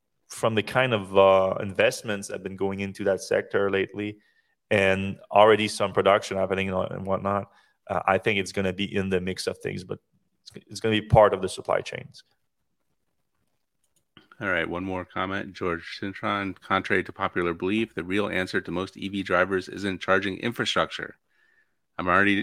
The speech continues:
Speaker 2: in disagreement, but range.
Speaker 1: <laughs> Yeah.
Speaker 2: Uh, with
Speaker 1: Me
Speaker 2: more
Speaker 1: too.
Speaker 2: range, there's almost no need to charge at a D C fast charger.
Speaker 1: Well, that's,
Speaker 2: Uh,
Speaker 1: that's so untrue because,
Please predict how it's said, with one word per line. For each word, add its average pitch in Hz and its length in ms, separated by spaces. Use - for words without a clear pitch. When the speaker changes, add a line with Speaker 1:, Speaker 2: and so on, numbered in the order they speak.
Speaker 2:
in 98 100
disagreement, 90 580
but 101 180
range. 92 340
Speaker 1:
<laughs> - 60
Yeah. 110 240
Speaker 2:
Uh, 85 220
with 90 100
Speaker 1:
Me 85 60
Speaker 2:
more 107 160
Speaker 1:
too. 107 60
Speaker 2:
range, 107 340
there's 90 200
almost 92 240
no 101 200
need 104 240
to 87 80
charge 98 400
at 80 120
a 80 60
D 95 220
C 101 180
fast 87 320
charger. - 440
Speaker 1:
Well, 135 160
that's, 156 280
Speaker 2:
Uh, 156 60
Speaker 1:
that's 175 300
so 151 720
untrue 127 640
because, 104 380